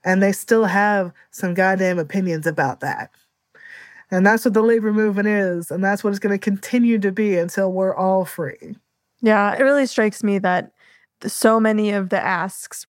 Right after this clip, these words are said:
Speaker 2: a living wage, a perhaps a four-day work week, healthcare, <laughs> um, worker, you know, safety protections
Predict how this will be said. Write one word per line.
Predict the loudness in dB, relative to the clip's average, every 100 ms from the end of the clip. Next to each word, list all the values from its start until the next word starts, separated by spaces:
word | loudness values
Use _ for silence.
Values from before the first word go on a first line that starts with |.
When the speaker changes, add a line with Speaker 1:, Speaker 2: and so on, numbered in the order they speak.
| _
Speaker 2:
a | 2
living | 4 2 2 2 0
wage, | 0 -2 -4 -6 -10 -8
a | -4 -2 -2 -4 -10 -20 _ 0
perhaps | 0 0
a | -2
four-day | 0 2 2
work | 2 0 0
week, | -4 -4 -8 -16 _ -4
healthcare, | 0 0 -2 -4 0 0 0 -2 -4 -8 -20
<laughs> | -20 _
um, | 0 0 2 0 0 -8 -14 -18 -20 _ -20 -20 -14 0
worker, | 2 2 2 2
you | 0 -2
know, | -2 -2
safety | 0 0 0 0 0
protections | 0 -2 0 -2 0 2 2 2 0 -2